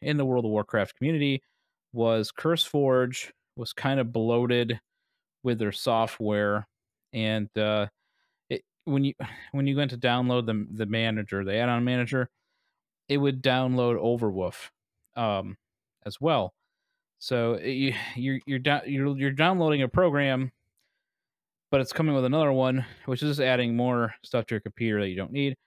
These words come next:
So they did come out with a standalone add-on manager as well that I'm, uh, hopeful for. Uh, but I, yeah, I've, I've started using the CurseForge app again, and it's pretty straightforward.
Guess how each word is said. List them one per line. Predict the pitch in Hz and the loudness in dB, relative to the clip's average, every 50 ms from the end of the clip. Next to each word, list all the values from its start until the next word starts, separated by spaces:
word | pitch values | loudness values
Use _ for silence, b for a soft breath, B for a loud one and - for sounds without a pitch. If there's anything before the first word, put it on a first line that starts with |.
| _ _ _ _ _ _ _ | _ _ _ _ _ _ _
So | - - 117 113 | -10 -6 -2 -2
they | 113 113 | 0 0
did | 127 139 139 - | 0 -2 -2 -2
come | - 127 | -2 -2
out | 123 120 120 113 | 0 0 0 0
with | 101 110 | 0 -2
a | 107 | -4
standalone | 101 - - 117 110 107 107 110 110 110 104 - | -4 -4 -4 -4 -2 -2 0 0 -2 -2 -2 -2
add-on | 107 123 127 127 123 120 | 0 0 2 2 2 2
manager | 123 123 127 127 113 - 123 113 110 110 | 0 0 0 0 -2 -2 -2 -2 -2 -2
as | 104 - - | -4 -4 -4
well | 120 131 135 131 127 127 123 117 - _ _ _ _ _ _ _ _ _ - | -2 -2 0 0 0 -2 -4 -6 -10 _ _ _ _ _ _ _ _ _ -4
that | 107 104 | -2 -2
I'm, | 101 104 104 107 104 | -2 -2 -2 -4 -4
uh, | 101 101 101 101 - - | -2 -2 -2 -4 -6 -6
hopeful | - - 123 107 - - 110 95 | -6 -6 -6 -6 -6 -8 -10 -8
for. | - - 110 110 104 98 - _ _ _ _ _ _ _ _ _ _ _ _ _ - - | -6 -4 -2 -2 -2 -4 -6 _ _ _ _ _ _ _ _ _ _ _ _ _ -14 -10
Uh, | 95 95 95 95 95 92 - | -10 -8 -8 -8 -8 -8 -6
but | - 101 - - _ _ - | -6 -6 -6 -6 _ _ -4
I, | 104 117 123 123 - | -2 -2 -2 -2 -2
yeah, | 120 139 113 - - _ _ | -2 -4 -4 -4 -8 _ _
I've, | - 107 131 147 143 - | -2 0 0 0 0 -2
I've | - 123 131 131 | -2 -2 -2 0
started | - 147 139 139 135 | 0 -2 -2 0 0
using | 139 143 131 131 139 135 131 123 - _ _ _ _ _ - | 0 0 0 0 0 0 -2 -4 -6 _ _ _ _ _ -8
the | 123 120 | -6 -6
CurseForge | - - 131 113 - - - 123 113 107 - - | -2 -2 -2 -2 -4 -4 -4 -2 -2 -2 -2 -2
app | 90 107 104 101 - | 0 0 0 0 -2
again, | 101 - - 165 175 175 175 175 165 - _ _ _ _ _ _ _ _ _ _ _ _ _ _ _ _ _ _ _ _ - | -6 -6 -4 -2 -2 -2 -2 -4 -8 -10 _ _ _ _ _ _ _ _ _ _ _ _ _ _ _ _ _ _ _ _ -4
and | 139 143 143 147 151 | -2 0 0 0 -2
it's | 160 - - | -4 -6 -10
pretty | - - 156 175 233 269 277 269 262 220 B B B _ _ - | -4 0 0 2 2 2 0 0 -2 -2 B B B _ _ -16
straightforward. | - - - 127 156 - - - 123 135 170 233 220 208 | -10 -6 -4 -4 -4 -4 -4 -2 0 0 0 0 -2 -6